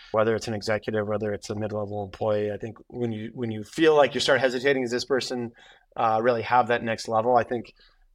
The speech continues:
uh, or, or they're not as great as you thought they were. I think one of the biggest mistakes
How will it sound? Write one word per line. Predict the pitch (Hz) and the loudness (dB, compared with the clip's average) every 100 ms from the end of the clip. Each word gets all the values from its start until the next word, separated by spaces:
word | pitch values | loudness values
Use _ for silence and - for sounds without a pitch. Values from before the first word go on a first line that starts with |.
| - | -4
uh, | 113 107 107 | 0 2 2
or, | 131 127 | 2 2
or | 131 | 2
they're | 123 | 2
not | 123 131 | 4 4
as | 110 | 2
great | 131 120 | 0 -2
as | 107 | -2
you | 107 | -4
thought | 113 107 | -4 0
they | 135 | 2
were. | 131 127 | 2 2
I | 110 | 0
think | 113 95 | -6 -6
one | 110 | -6
of | 104 | -4
the | |
biggest | 113 104 - - _ _ _ _ _ | -4 -4 -10 -12 _ _ _ _ _
mistakes | 127 110 - 120 107 | -8 -6 0 0 -2